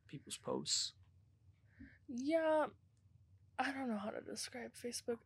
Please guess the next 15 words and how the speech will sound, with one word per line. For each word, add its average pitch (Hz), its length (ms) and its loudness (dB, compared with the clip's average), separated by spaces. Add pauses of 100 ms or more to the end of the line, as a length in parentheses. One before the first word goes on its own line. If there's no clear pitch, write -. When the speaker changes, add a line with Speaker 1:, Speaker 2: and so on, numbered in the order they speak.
Speaker 2:
I 240 60 6
think 262 220 2
that 254 80 8
was, 233 120 6
like, 214 120 0
the 202 100 -2
first - 260 -4
social 214 260 0
media. 151 240 10
Speaker 1:
Cesspool. 127 880 4 (680)
Speaker 2:
It 233 140 12
is, 214 280 8
Speaker 1:
It's - 80 2
Speaker 2:
yeah. 196 280 10
Speaker 1:
icky 139 600 4